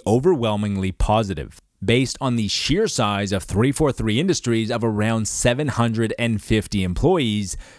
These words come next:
failure is just not an option. This is a lot of expenses that needs revenue of epic proportions, which will only come from a near-perfect game, something that will keep players coming back and spending money. And typically,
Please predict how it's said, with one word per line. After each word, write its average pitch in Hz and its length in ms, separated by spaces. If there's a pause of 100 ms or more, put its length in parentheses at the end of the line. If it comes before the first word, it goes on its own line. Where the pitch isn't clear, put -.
failure 135 560
is 117 220
just 107 280
not 82 220
an 73 100
option. 107 680
This 110 220
is 123 180
a 135 100
lot 101 400
of 156 60
expenses 113 760 (280)
that - 160
needs 143 420
revenue 117 460
of 101 260
epic 127 340
proportions, 117 880 (260)
which 120 220
will 131 220
only 160 300
come 113 320
from 113 180
a 113 100
near-perfect 95 840
game, 107 400
something 131 560 (240)
that 120 80
will 120 100
keep - 280
players 113 380
coming 156 360
back 104 420 (220)
and 117 200
spending 90 460
money. 104 340
And 78 140
typically, 101 600